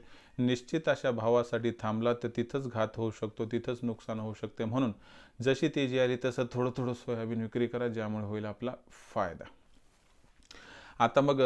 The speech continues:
भविष्यात देशातील बाजारात सोयाबीनचा भाव कसा राहणार, याबद्दल अधिक वाचूक माहिती प्राप्त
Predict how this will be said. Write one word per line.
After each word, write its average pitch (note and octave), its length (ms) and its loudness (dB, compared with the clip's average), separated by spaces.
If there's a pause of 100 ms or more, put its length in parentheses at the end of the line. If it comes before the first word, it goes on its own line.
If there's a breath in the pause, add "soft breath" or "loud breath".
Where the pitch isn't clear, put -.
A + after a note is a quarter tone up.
भविष्यात B2 560 2
देशातील C3 580 0
बाजारात A2 560 0
सोयाबीनचा C3 760 2
भाव B2+ 200 0
कसा A2 400 0
राहणार, G2+ 300 -2
याबद्दल A2 500 0
अधिक A2+ 320 0
वाचूक A2+ 340 -2
माहिती A2+ 340 -4
प्राप्त A2+ 320 -2